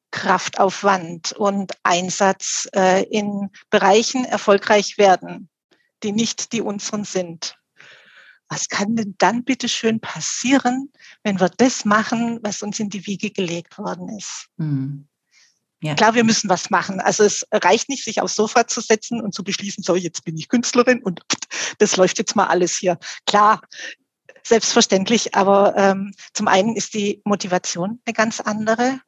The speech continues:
Speaker 1: und es, wie soll ich sagen, es geht auch viel leichter von der Hand. Also es fallen einem ganz andere Dinge zu und Dinge lernen sich leichter und Wege zeigen sich einfacher. Das,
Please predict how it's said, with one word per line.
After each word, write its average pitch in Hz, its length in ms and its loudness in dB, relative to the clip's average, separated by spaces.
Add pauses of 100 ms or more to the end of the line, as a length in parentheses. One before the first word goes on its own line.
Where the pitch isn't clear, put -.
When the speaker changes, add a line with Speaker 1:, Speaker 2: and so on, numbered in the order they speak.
Speaker 1:
und 202 300 -4
es, - 320 -2 (760)
wie 220 60 -14
soll 202 160 0
ich 196 80 -2
sagen, 214 240 2
es - 280 -2
geht 214 180 2
auch 240 100 2
viel 214 240 0
leichter 202 420 0
von 208 240 -8
der 190 220 0
Hand. 185 480 -6
Also - 260 -4
es - 400 -4
fallen 220 540 0 (120)
einem 208 580 -2 (180)
ganz 214 240 -4
andere 214 360 -2
Dinge 208 440 -4
zu 226 360 -4
und 214 460 -6 (540)
Dinge 226 260 6
lernen 208 480 4
sich - 320 -8
leichter 220 720 2
und 196 480 -10
Wege 214 680 4
zeigen 202 420 0
sich - 440 -10
einfacher. 185 600 -6
Das, - 400 -12